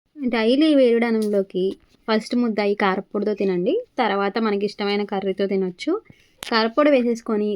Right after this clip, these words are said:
కొంచెం నూనె కానీ నెయ్యి కానీ వేసుకొని తింటే టేస్ట్ బాగుంటుంది. నేనైతే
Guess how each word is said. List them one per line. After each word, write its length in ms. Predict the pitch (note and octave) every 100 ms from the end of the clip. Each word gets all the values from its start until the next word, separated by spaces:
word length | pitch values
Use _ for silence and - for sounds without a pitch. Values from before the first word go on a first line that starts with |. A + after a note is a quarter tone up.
| -
కొంచెం 280 | A3+ A3 G#3 G3+
నూనె 260 | G3+ A3 A3+
కానీ 280 | A3+ G3+ F#3+ F#3 F#3+
నెయ్యి 220 | F#3+ G3+
కానీ 220 | G#3 G3 G3 F#3+
వేసుకొని 440 | F#3+ - F3+ C4+ F#4 _ _ _ _ _ _ _ _ _ _ _
తింటే 320 | B3+ G#3 G#3 A4 D5 -
టేస్ట్ 300 | A#3 A#3+ A#3
బాగుంటుంది. 560 | A3 G#3 G3+ G3 F#3+ C#4 C5 _ _ _ _ _ _ _ _ A#3+
నేనైతే 380 | A3+ A3 G#3+